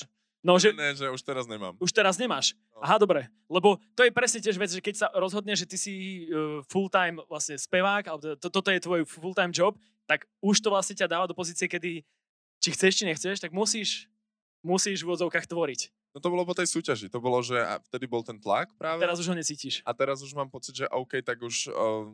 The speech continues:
Speaker 2: som naozaj sa snažil, naozaj do toho venoval hrozne veľa času a mám pocit, že tie výsledky sú tam, ktoré teda za mňa teraz hovoria a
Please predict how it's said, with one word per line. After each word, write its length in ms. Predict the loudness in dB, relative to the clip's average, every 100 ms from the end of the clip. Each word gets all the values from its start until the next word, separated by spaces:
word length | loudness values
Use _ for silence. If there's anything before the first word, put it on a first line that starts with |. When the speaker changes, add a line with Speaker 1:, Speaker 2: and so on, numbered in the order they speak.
| -18 _
Speaker 2:
som 220 | -2 -2
naozaj 560 | 0 -2 -2 -4 -6 -4
sa 160 | -4 -4
snažil, 400 | -2 -2 -2 -4
naozaj 340 | -2 -2 -4
do 140 | -6
toho 160 | -6 -6
venoval 400 | -4 -2 -2 -2
hrozne 320 | -2 -2 -4
veľa 180 | -4 -4
času 400 | -4 -6 -4 -4 -8 _ _
a 140 | -2 -2
mám 80 |
pocit, 240 | -2 -10 -10
že 80 | -12
tie 140 | -10
výsledky 400 | -6 -6 -6 -6
sú 160 | -8 -4
tam, 400 | -2 -2 -4 -16 _
ktoré 220 | 0 0
teda 240 | -2 -6
za 160 | -2 -2
mňa 160 | -2 -2
teraz 260 | -2 0
hovoria 460 | 0 0 0 0 -6 _ _ _
a 140 | 4